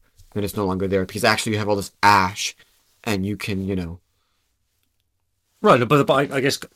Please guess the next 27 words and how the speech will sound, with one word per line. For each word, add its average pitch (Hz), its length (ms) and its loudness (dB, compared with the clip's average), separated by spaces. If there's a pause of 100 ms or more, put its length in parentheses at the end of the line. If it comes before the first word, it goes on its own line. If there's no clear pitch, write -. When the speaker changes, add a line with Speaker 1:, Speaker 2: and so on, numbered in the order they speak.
(380)
Speaker 2:
thinking 117 300 -2
in 113 120 0
a 101 80 -2
contemporary 107 520 -2
paradigm, 90 560 -6
right, 98 200 -4
like, 95 240 -4
it's - 180 -12
like 92 180 -4
the 92 80 -8
transference 104 640 -2
of 98 80 -6
energy, 95 420 -2
right? 95 260 -8
Like, 95 260 -8 (340)
the 95 100 -8
state - 640 2
of 110 100 -6
energy 110 340 0
doesn't, 95 380 -6 (460)
it - 140 -8
may 208 120 4
dissipate 110 600 0
and, 95 160 -14 (180)
and 95 240 -8
move 107 360 -2
or, 87 300 -2